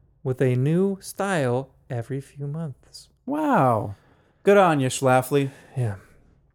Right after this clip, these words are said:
Speaker 1: Um, I have a better description, though, on
Speaker 2: Okay.
Speaker 1: Untappd.
Speaker 2: <laughs>
Speaker 1: Um, this says, I feel like this will give a better description of the taste in general. <laughs>
Speaker 2: Yeah.
Speaker 1: Um, according to Untappd, the style guide, here's what it says from Schlafly directly.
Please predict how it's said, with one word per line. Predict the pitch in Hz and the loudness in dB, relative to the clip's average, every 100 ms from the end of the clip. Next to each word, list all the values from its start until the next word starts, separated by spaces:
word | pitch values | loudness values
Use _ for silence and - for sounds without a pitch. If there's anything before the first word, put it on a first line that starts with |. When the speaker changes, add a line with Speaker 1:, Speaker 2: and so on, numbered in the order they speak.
| _ _ _ _ - | _ _ _ _ -6
Speaker 1:
Um, | 156 156 | -2 0
I | 165 | 2
have | 190 190 | 4 4
a | |
better | 135 127 | 6 4
description, | 110 - 127 - 127 | 2 -2 -4 -4 0
though, | 117 117 | 2 2
on | 113 120 | 2 0
Speaker 2:
Okay. | 139 123 151 | 0 2 2
Speaker 1:
Untappd. | 196 - 202 - 214 240 - 247 - | 0 4 4 4 2 0 -2 -4 -6
Speaker 2:
<laughs> | _ 135 | _ 0
Speaker 1:
Um, | 127 123 147 | 2 2 4
this | 180 | 4
says, | 208 202 180 170 - - - | 6 6 4 -2 -12 -6 -2
I | 160 160 | 0 2
feel | 175 | 4
like | 139 | 4
this | 135 | 2
will | 135 | 2
give | 127 | 2
a | |
better | 117 123 123 | 4 2 2
description | 117 143 123 135 | 2 0 0 -2
of | |
the | 113 | -2
taste | - 123 - - | 0 0 0 -6
in | 131 | -2
general. | 123 139 180 123 | 2 4 4 2
<laughs> | - | 2
Speaker 2:
Yeah. | 139 117 - - - - - - | 2 2 -2 -16 -18 -20 -20 -4
Speaker 1:
Um, | 147 135 139 | 2 4 4
according | 156 - 202 220 | 2 6 6 6
to | - | 2
Untappd, | 175 190 165 156 - | 2 2 2 0 0
the | 139 | -8
style | - 185 143 131 | 0 4 4 4
guide, | 131 127 139 | 4 4 2
here's | 165 156 | 0 0
what | 160 | 0
it | - | 0
says | - 147 - | 4 4 2
from | 147 135 | -2 -4
Schlafly | - 143 139 156 143 | -2 -2 -2 -2 -2
directly. | 143 135 - 143 151 | -2 -4 -8 -16 -16